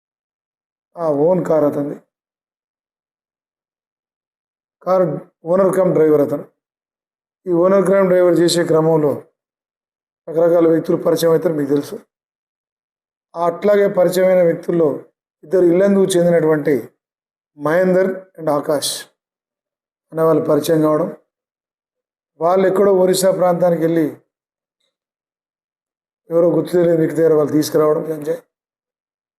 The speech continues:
ఇతను కూడా వాళ్ళ దగ్గర డ్రైవర్గా పనిచేస్తే లాభం రావట్లేదు, ఇతను మాకు లాభాలు, పైసలు ఎక్కువ వస్తున్నాయి, లాభం మంచిగా వస్తుంది అని చెప్పడంతోని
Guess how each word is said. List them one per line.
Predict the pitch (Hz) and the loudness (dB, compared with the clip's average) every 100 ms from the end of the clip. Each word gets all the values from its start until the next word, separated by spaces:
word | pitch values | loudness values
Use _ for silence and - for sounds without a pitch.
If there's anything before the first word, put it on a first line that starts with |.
| _ _ _ _ _ - | _ _ _ _ _ -20
ఇతను | 156 202 196 190 | -4 0 2 2
కూడా | 185 170 165 | 2 2 0
వాళ్ళ | 165 170 | 2 2
దగ్గర | 170 151 - - _ _ _ _ _ _ _ _ _ | 2 0 -4 -16 _ _ _ _ _ _ _ _ _
డ్రైవర్గా | 175 180 180 180 180 | 0 2 2 2 2
పనిచేస్తే | 175 175 170 190 160 | 2 0 0 0 2
లాభం | 165 160 160 | 2 2 0
రావట్లేదు, | 156 170 202 | 0 -2 -4
ఇతను | 196 165 | -4 -4
మాకు | 156 143 151 | -2 0 -2
లాభాలు, | 156 156 143 135 _ _ _ _ | 0 -4 -6 -12 _ _ _ _
పైసలు | 160 160 156 | -6 -2 -2
ఎక్కువ | 151 170 | 0 -2
వస్తున్నాయి, | 165 - 165 160 | -2 -4 -2 0
లాభం | 151 151 156 _ _ _ - | -2 -4 -8 _ _ _ -20
మంచిగా | 156 160 | -10 -8
వస్తుంది | 143 - 143 139 _ _ _ _ _ 175 | -8 -10 _ _ _ _ _ _ _ -10
అని | 165 160 139 127 _ _ _ _ _ - - | -2 0 -2 -8 _ _ _ _ _ -20 -8
చెప్పడంతోని | 165 170 165 156 170 | -4 0 0 2 0